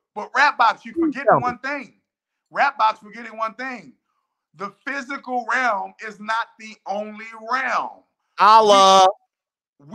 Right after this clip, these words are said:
Speaker 1: we are not, you just said we live in the physical realm,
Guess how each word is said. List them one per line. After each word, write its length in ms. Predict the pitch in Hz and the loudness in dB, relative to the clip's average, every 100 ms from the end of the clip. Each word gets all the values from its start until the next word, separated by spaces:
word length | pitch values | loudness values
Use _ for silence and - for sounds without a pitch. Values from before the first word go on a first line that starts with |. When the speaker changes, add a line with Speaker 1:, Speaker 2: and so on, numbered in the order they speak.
| 262 | -10
Speaker 1:
we 40 | |
are 360 | 226 233 226 208 | 0 2 2 0
not, 260 | 214 240 170 175 | -2 -2 -4 -16
you 300 | 180 202 262 | -8 -4 -4
just 160 | 294 | -4
said 180 | 294 254 247 | -4 -4 -6
we 140 | 240 214 | -16 -10
live 220 | 269 320 | -8 -8
in 80 | 262 | -8
the 140 | 214 _ | -16 _
physical 360 | 208 196 185 | -20 _ -20
realm, 380 | 180 180 180 185 | -12 -10 -8 -12